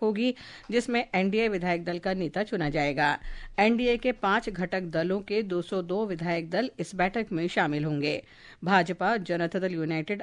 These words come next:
अलग-अलग बैठकों में अपने-अपने विधानमंडल दल का नेता चुनेंगे। इस बीच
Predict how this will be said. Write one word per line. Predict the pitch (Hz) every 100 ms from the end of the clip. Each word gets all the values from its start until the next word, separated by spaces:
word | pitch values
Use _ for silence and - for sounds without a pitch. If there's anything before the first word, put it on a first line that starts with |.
| -
अलग-अलग | 180 185 202 185 175 160
बैठकों | 156 - 180 180
में | 214 233
अपने-अपने | - - 214 214 180 190 175
विधानमंडल | 165 170 170 170 165 185
दल | 170 185
का | 208 180
नेता | 185 165 165
चुनेंगे। | 151 165 151 147 156 131 - - - -
इस | 226 247
बीच | 180 185 208